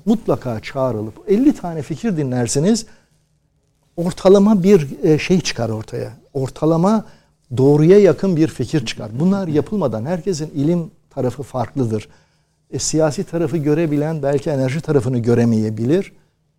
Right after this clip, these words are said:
Devletimiz bu tür bir think tank kuruluşunu acilen <clears throat> kurmalı ve bir hareket yapmadan evvel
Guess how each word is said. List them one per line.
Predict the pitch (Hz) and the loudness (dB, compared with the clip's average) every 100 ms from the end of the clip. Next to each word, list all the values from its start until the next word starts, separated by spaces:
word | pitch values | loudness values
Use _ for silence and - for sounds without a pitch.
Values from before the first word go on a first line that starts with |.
| _ - | _ -10
Devletimiz | 135 190 190 175 185 123 135 135 156 | -2 0 0 -2 -6 -10 -10 -14 -12
bu | 165 190 | -8 -6
tür | 160 139 | -6 -6
bir | 147 | -8
think | - 170 131 | -10 -14 -8
tank | 175 165 | -6 -6
kuruluşunu | - 131 127 117 131 120 107 - - | -8 -8 -6 -6 -6 -6 -8 -12 -6
acilen | 156 185 139 143 110 107 - | 0 2 4 4 4 2 0
<clears throat> | |
kurmalı | 139 131 131 135 196 214 - _ _ _ 139 | 2 2 4 4 4 2 -8 _ _ _ -4
ve | 160 | -2
bir | 165 175 | 2 2
hareket | - 160 156 165 - | 2 0 0 -4 -2
yapmadan | 190 190 156 127 123 | -4 -2 -2 0 0
evvel | 113 104 110 | -2 -4 -6